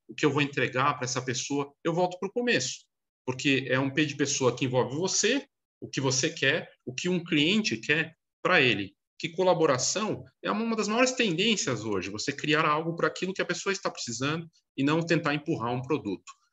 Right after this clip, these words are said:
E aí, o mais importante pra encerrar aqui, todo plano,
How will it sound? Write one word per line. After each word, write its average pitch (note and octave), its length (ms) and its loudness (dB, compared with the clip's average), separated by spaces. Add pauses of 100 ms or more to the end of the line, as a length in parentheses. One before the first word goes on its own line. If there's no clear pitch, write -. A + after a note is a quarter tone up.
(280)
E G#3 60 6
aí, C4 120 6
o B3+ 60 4
mais C4 200 6
importante A3+ 380 4
pra F3+ 140 0
encerrar D#3+ 400 0
aqui, G#2 340 -8 (580)
todo C4 260 2
plano, F3 540 2